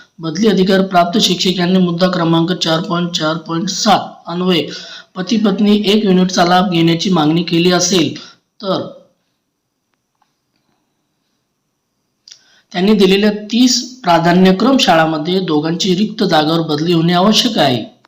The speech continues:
यापैकी एका शिक्षकाची बदली करता येणार नाही, म्हणजे दोघांपैकी एकाची बदली करता येणार नाही, पती पत्नी, त्यामुळे एक युनिटचा लाभ मिळत नाही.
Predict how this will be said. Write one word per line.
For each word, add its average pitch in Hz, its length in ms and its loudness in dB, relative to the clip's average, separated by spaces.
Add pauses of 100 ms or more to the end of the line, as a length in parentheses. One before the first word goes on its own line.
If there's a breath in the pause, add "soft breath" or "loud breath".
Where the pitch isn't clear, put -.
(600)
यापैकी 190 760 -2
एका 247 520 2
शिक्षकाची 196 680 -2
बदली 175 340 -2
करता 175 360 -2
येणार 165 340 0
नाही, 190 320 0 (460)
म्हणजे 180 500 -4
दोघांपैकी 170 520 0
एकाची 165 340 -4
बदली 160 300 -4
करता 156 300 -6
येणार 147 340 -2 (460 loud breath)
नाही, 175 300 -2
पती 165 320 -6
पत्नी, 147 420 -6 (920 soft breath)
त्यामुळे 226 260 2
एक 226 320 -2
युनिटचा 208 360 -2
लाभ 185 220 2
मिळत 175 380 -2
नाही. 160 300 -2